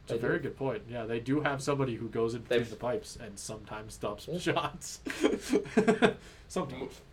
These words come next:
Speaker 2: M-, more
Speaker 1: Okay,
Speaker 2: than,
Speaker 1: that'll do
Speaker 2: more
Speaker 1: it.
Speaker 2: than you can
Speaker 1: Twenty-minute
Speaker 2: say,
Speaker 1: outro.
Speaker 2: more than you can say for the Flames. Yep. <laughs>
Speaker 1: We, this week, we, we tried to keep, uh, our other segments lower.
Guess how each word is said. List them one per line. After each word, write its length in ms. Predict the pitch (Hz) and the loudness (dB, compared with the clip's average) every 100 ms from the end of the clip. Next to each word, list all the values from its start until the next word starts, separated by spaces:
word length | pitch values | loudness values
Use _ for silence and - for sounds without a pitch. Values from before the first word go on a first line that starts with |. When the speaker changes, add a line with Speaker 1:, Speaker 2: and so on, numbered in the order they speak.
| - | -12
Speaker 2:
M-, 60 | 139 | 4
more 140 | 131 | 10
Speaker 1:
Okay, 120 | 220 208 | 12 12
Speaker 2:
than, 80 | |
Speaker 1:
that'll 200 | 208 202 | 12 12
do 80 | 190 | 12
Speaker 2:
more 100 | 156 | 10
Speaker 1:
it. 20 | 156 | 10
Speaker 2:
than 80 | |
you 40 | 156 | 6
can 80 | 185 180 | 6 8
Speaker 1:
Twenty-minute 400 | 160 147 135 123 | 10 10 8 6
Speaker 2:
say, 60 | |
Speaker 1:
outro. 120 | 113 104 - - | 0 -2 -2 4
Speaker 2:
more 120 | 160 175 | 6 8
than 100 | 180 | 6
you 80 | |
can 140 | 175 175 | 4 4
say 180 | 180 170 | 4 4
for 120 | 175 | 2
the 80 | 165 | 0
Flames. 480 | 190 165 147 - - - | 2 2 0 -6 -14 -6
Yep. 280 | 143 131 - - - | 0 0 -2 -14 2
<laughs> 200 | 240 196 | 4 8
Speaker 1:
We, 320 | 196 269 277 - - 180 | 10 10 10 6 0 6
this 220 | 196 202 | 8 8
week, 200 | 277 277 | 6 6
we, 260 | 214 190 180 - - | 6 6 6 4 4
we 100 | 320 143 - | 6 6 6
tried 280 | 165 180 180 | 10 10 8
to 60 | |
keep, 360 | 180 180 170 - | 4 4 4 6
uh, 360 | 151 143 139 143 | 8 8 6 4
our 240 | 147 143 | 2 2
other 220 | 135 147 | 4 6
segments 480 | 151 170 165 165 143 | 6 4 2 0 -4
lower. 400 | 117 113 123 202 | -2 2 4 4